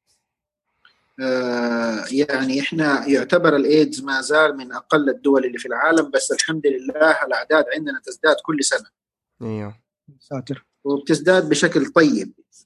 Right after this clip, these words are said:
Speaker 1: يعني، وهذا مما،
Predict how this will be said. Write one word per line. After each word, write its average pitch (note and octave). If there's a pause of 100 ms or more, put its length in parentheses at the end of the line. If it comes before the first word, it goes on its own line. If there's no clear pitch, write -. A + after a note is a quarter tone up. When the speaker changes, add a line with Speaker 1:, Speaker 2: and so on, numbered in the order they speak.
(260)
Speaker 1:
يعني، A#2+ (260)
وهذا D3
مما، C#3